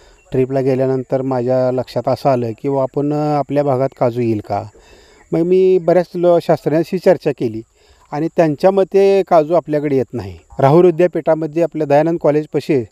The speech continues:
सप्रे साहेब म्हणून आहेत, त्यांनी मला एक काजूबद्दल माहिती अशी सांगितली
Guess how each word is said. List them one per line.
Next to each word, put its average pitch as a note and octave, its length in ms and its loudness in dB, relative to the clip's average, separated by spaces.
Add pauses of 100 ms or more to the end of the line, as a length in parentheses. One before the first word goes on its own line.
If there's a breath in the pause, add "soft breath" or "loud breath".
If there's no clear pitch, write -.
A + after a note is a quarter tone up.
(420 soft breath)
सप्रे D3 240 0
साहेब D3 260 2
म्हणून C#3+ 240 -4
आहेत, A2 240 -4 (520)
त्यांनी E3 220 2
मला F3+ 220 2
एक F#3 140 0
काजूबद्दल E3 560 0
माहिती E3 300 0
अशी D#3+ 200 0
सांगितली D3 460 2